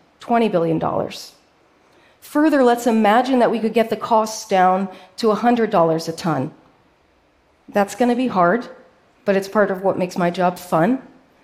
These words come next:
And so what does that look like? Twenty billion dollars, a hundred dollars a ton, that requires us to build two hundred synthetic forests,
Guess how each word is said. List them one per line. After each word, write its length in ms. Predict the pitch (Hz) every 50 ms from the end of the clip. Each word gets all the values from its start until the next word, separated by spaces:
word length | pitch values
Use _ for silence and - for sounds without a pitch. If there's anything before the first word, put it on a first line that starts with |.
| _ _ _ _ _ _ _ _ _ _ _ _ _ _ _ _ _ -
And 160 | - 220 220
so 160 | 220 - 262
what 140 | 247 262 320
does 160 | 381 359 -
that 180 | - 247 - -
look 260 | 226 240 240 - -
like? 360 | 190 160 151 160 160 - -
Twenty 320 | - - 262 277 294 285
billion 340 | 247 226 247 247 247 240 226
dollars, 500 | 214 196 170 175 180 175 175 180 180 -
a 60 | -
hundred 300 | 196 - 240 233 226 240
dollars 300 | 226 214 196 202 196 196
a 40 | 202
ton, 300 | 185 - - 214 196 185
that 140 | 185 175 123
requires 520 | 185 185 - - 262 247 262 277 285 247
us 160 | 240 220 208 -
to 100 | - 226
build 280 | - 220 202 196 196 -
two 280 | - - 302 330 320
hundred 440 | - 254 240 220 208 202 196 233 -
synthetic 500 | - - 208 190 - - 202 220 247 247
forests, 800 | - - - 185 165 165 170 208 - - - - - - -